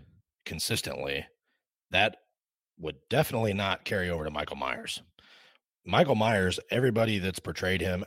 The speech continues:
I mean, granted, in Rob Zombie's, when Michael Myers was, uh, six-foot-twelve, prior to that,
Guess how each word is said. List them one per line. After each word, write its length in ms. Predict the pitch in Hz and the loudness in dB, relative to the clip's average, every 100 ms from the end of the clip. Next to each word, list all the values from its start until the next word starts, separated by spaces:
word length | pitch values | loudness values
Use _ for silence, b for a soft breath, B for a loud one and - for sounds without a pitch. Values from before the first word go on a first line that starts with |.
| - | -6
I 60 | 92 | -4
mean, 300 | 87 82 - _ _ - | -2 -4 -10 _ _ -4
granted, 460 | 82 82 78 73 | -2 0 -4 -6
in 220 | 78 76 71 | -8 -8 -4
Rob 220 | 71 71 | -4 -2
Zombie's, 560 | 71 69 71 71 - - _ B B B | -2 -4 -4 -4 -6 -8 _ B B B
when 120 | - 73 | -6 -2
Michael 200 | 76 71 | 0 0
Myers 380 | 73 71 69 67 | 2 2 0 -2
was, 360 | 69 65 - | -2 -2 -2
uh, 280 | 71 73 69 - | -2 -2 -4 -4
six-foot-twelve, 800 | - - 78 73 80 73 71 - - b _ _ _ _ _ _ - | -4 -2 -4 -4 0 2 0 -2 -14 b _ _ _ _ _ _ 0
prior 340 | 127 107 101 | 4 6 6
to 140 | 92 85 | 4 2
that, 480 | 78 104 78 78 | 4 6 6 2